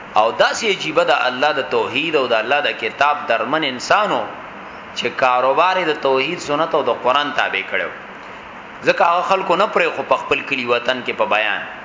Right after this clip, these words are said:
وته نه زموږ جماعت کې به نه وي. ناغه بس چل کو. بل کلی کې به د کاروبار په بانه ورغه. نلته به بیا مسله بیان ور. <clears throat> په پنځپیر سره خوا کې کلی دي. زیدا یو کلی دی. ناغه ځای کې مسلې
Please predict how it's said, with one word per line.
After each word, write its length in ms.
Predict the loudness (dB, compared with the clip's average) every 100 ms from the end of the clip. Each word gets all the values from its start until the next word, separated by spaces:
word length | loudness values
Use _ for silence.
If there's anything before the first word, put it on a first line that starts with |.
| -8
وته 220 | -2 0
نه 80 | 0
زموږ 240 | -2 -2 -2
جماعت 240 | 0 0 0
کې 60 |
به 160 | -2 0
نه 100 | 0
وي. 140 | 0 -4 -12 -16 -16 -16 -4
ناغه 220 | 0 2
بس 180 | 2 2
چل 260 | 0 2 2
کو. 160 | 2 2 -2 -12 -14 -16 -16 -2
بل 140 | 0 0
کلی 280 | -2 -6 -2
کې 80 | 0
به 120 | 2
د 180 | 2 0
کاروبار 520 | 2 2 2 4 4 2
په 80 | 0
بانه 340 | 0 0 2
ورغه. 400 | 2 2 0 -2 -6 -12 -16 -16 -16 -16 -14 -2
نلته 300 | 0 2 0
به 120 | 0
بیا 160 | -2 -4
مسله 340 | -6 -6 -4
بیان 340 | 0 0 -2
ور. 140 | -4 -8 -12 -16 -2 2 2 0 -4
<clears throat> 680 | -10 -14 -16 -16 -16 -16 -10
په 80 | -2
پنځپیر 400 | 0 0 0 -2
سره 240 | 2 2
خوا 180 | 4 2
کې 120 | 2 -2
کلی 180 | -2 -4
دي. 120 | -4 -8 -10
زیدا 460 | -2 2 4 4 2 0 -2 0
یو 80 | 2
کلی 260 | 0 0
دی. 140 | 0 -4 -10 -16 -4
ناغه 240 | 2 2 2
ځای 160 | 0 0
کې 120 | -2
مسلې 400 | -2 0 0